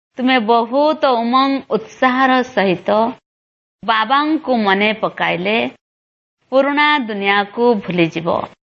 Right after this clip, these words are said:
ପ୍ରଶ୍ନ, କେଉଁ ଗୋଟିଏ କଥାକୁ ତୁମେ ବାରମ୍ବାର ସ୍ମରଣ କରି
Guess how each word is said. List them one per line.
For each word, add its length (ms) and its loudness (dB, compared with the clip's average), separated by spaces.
ପ୍ରଶ୍ନ, 640 -2
କେଉଁ 400 2
ଗୋଟିଏ 480 0
କଥାକୁ 840 0
ତୁମେ 220 0
ବାରମ୍ବାର 880 2
ସ୍ମରଣ 640 0
କରି 600 0